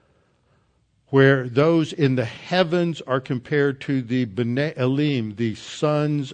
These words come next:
of the mighty. So again, we're talking about angels. So what is the role of angels in relation to,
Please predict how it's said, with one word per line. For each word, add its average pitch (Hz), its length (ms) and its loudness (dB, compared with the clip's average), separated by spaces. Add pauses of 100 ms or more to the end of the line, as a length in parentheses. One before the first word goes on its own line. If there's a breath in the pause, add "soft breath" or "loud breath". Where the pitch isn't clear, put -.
of 127 340 -4
the 117 100 -2
mighty. 123 580 -2
So 127 260 -6
again, 120 500 -2
we're 120 120 -4
talking 131 580 -6
about 120 520 -4
angels. 135 600 -6
So 127 380 -6
what 160 340 -4
is 143 240 -2
the 127 120 -4
role 135 760 -4
of 120 160 -8 (180)
angels 120 840 -6 (500 loud breath)
in 135 300 0
relation 135 600 0
to, 110 280 -6